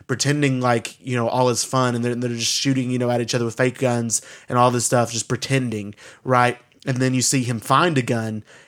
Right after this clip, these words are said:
and when the people in Russia realize, okay, he's found a gun, he can,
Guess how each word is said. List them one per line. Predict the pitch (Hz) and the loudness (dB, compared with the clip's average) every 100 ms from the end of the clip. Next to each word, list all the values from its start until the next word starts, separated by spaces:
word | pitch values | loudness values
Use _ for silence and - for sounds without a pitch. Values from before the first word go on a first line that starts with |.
| - | -2
and | 127 120 | 0 2
when | 127 127 120 | 2 2 2
the | 120 | -2
people | 120 135 123 | 0 0 0
in | 123 | 2
Russia | 123 120 | 2 2
realize, | 123 120 113 | 2 2 0
okay, | 120 131 | -2 -2
he's | 120 131 | -2 0
found | 131 120 | 0 0
a | |
gun, | 120 120 | -2 -2
he | 135 | -2
can, | 135 117 | -2 -4